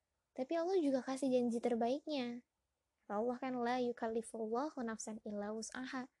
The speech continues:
Allah nggak akan membebani seseorang melainkan dengan kesanggupannya. So, nggak perlu khawatir lagi ya. Di sini,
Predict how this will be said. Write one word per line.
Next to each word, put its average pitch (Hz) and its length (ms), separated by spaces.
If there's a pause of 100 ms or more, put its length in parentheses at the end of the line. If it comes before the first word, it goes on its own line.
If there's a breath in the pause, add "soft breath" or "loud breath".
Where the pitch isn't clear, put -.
(440 soft breath)
Allah 254 320
nggak 269 240
akan 277 240
membebani 226 720
seseorang 247 720
melainkan 226 520
dengan 214 280
kesanggupannya. 180 920 (640 loud breath)
So, - 280 (440)
nggak 214 320
perlu 214 160
khawatir 208 320
lagi 208 540
ya. 196 80 (800)
Di 226 100
sini, 220 460